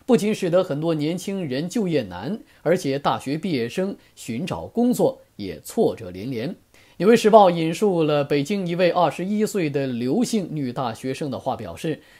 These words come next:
任何在疫情期间在中国生活过的人都会发现，这个国家的前途越来越具不确定性。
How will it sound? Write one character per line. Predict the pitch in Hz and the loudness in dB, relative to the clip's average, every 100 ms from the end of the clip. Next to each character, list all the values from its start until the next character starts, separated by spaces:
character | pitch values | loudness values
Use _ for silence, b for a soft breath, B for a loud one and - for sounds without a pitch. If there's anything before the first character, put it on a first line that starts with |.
| b | b
任 | 233 269 208 | 4 6 4
何 | - 175 | 2 2
在 | 190 185 | 4 2
疫 | 214 156 | 2 -2
情 | 165 175 | -4 -6
期 | 202 | -4
间 | 190 190 | -2 -2
在 | 180 160 | 2 2
中 | 143 202 | 2 -4
国 | 165 160 | 0 -2
生 | 160 254 262 | 0 0 0
活 | - 156 | 0 -2
过 | 156 | -2
的 | 127 - | -4 -8
人 | 175 - - _ | -8 -6 -8 _
都 | 185 180 | -2 0
会 | 160 | -2
发 | 123 147 | -2 -4
现， | 143 139 b b b | -2 -6 b b b
这 | 277 233 | 0 4
个 | 180 | 4
国 | 147 165 | 4 2
家 | 156 147 | 4 0
的 | 110 | -2
前 | - - 113 180 | -6 -6 -6 -6
途 | - 95 170 - - | -8 -4 -4 -4 2
越 | 247 170 | 6 6
来 | 117 | 4
越 | 170 208 156 | 0 0 0
具 | - 135 | 0 -6
不 | - 104 | -6 -8
确 | 113 - 156 | -4 0 0
定 | 127 107 | -2 -8
性。 | 123 | -10